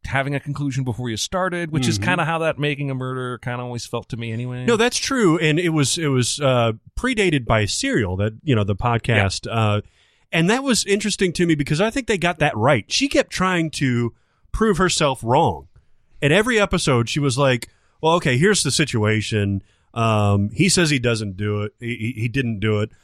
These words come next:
Speaker 2: I'm going to basically say he's wrong. He's lying to me." And,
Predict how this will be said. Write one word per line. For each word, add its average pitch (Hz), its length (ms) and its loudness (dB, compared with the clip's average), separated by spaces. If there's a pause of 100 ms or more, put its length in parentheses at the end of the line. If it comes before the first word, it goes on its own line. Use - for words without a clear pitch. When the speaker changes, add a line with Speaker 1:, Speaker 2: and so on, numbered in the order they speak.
(240)
Speaker 2:
I'm 165 200 2
going 147 280 2
to 117 320 0
basically 113 420 -2
say 104 320 2
he's 101 200 -2
wrong. 101 420 0
He's 104 160 0
lying 113 380 0
to 98 180 -6
me." 87 240 -10 (460)
And, 123 480 0